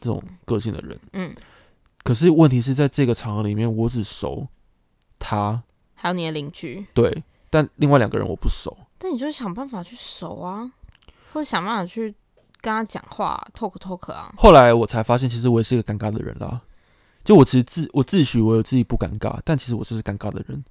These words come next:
Speaker 2: 所以现在
Speaker 1: 我只是没，
Speaker 2: 那-，那个
Speaker 1: 我只是没那么尴尬而已。
Speaker 2: 好，那所以那个时候就真的是大家都很尴尬吗？
Speaker 1: 其实没有尴尬啦，我，我是内心
Speaker 2: 因为各自聊各自的。
Speaker 1: 对，就是
Speaker 2: 那就是尴尬啦，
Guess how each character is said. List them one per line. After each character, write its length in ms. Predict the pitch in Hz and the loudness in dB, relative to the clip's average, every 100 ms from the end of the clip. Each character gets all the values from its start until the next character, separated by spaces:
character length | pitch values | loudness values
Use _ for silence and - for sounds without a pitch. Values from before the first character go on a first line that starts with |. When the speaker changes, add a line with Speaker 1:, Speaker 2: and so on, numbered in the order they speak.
| - | -16
Speaker 2:
所 180 | - 269 | -6 -6
以 60 | |
现 180 | 220 247 | -4 -6
在 220 | 233 226 | -6 -6
Speaker 1:
我 80 | - | -4
只 80 | 143 | 2
是 20 | |
没， 180 | 175 131 | 4 4
Speaker 2:
那-， 60 | - | 2
那 40 | - | 2
个 40 | |
Speaker 1:
我 40 | |
只 120 | 165 175 | 6 6
是 60 | |
没 160 | 175 135 | 8 8
那 60 | |
么 100 | 151 | 6
尴 180 | 123 107 | 4 0
尬 120 | 110 | 0
而 140 | 101 98 | -2 -4
已。 140 | 120 - | -6 -10
Speaker 2:
好， 180 | - - _ _ _ | -20 -20 _ _ _
那 340 | 240 262 269 - | -6 -6 -6 -6
所 160 | 262 | -2
以 20 | 247 | 0
那 100 | 254 | 0
个 100 | 208 | -2
时 100 | 175 | -4
候 140 | 175 | -4
就 120 | 208 | -6
真 180 | 202 202 | -6 -4
的 80 | 180 | -4
是 240 | 185 202 - | -6 -10 -10
大 140 | - 190 | -6 -4
家 40 | |
都 80 | 170 | -4
很 100 | 165 | -8
尴 160 | - | -12
尬 120 | - - | -12 -14
吗？ 240 | - - 208 _ _ _ _ _ | -14 -16 -16 _ _ _ _ _
Speaker 1:
其 140 | - 170 | -6 0
实 140 | 185 | 0
没 200 | 180 147 | 2 4
有 140 | 147 | 4
尴 240 | - 107 107 | 4 -2 0
尬 120 | 117 80 | 0 0
啦， 280 | - - - _ _ | -4 -10 -14 _ _
我， 160 | - 139 | -2 0
我 120 | 143 131 | 2 2
是 100 | 170 | 6
内 120 | 180 | 6
心 80 | 277 | 6
Speaker 2:
因 40 | |
为 60 | 262 | 6
各 100 | 240 | 2
自 140 | 247 | 2
聊 180 | 185 160 | 0 -2
各 160 | 165 160 | -4 -8
自 200 | - 73 | -8 -2
的。 60 | |
Speaker 1:
对， 200 | 147 127 | 4 6
就 140 | 104 165 | 6 -2
是 100 | - _ _ - - - - _ | -2 _ _ -20 -20 -20 -20 _
Speaker 2:
那 100 | - | -8
就 100 | 233 | -6
是 80 | 202 | -6
尴 220 | 185 156 147 | -6 -6 -6
尬 180 | 143 - | -10 -10
啦， 260 | - - | -12 -16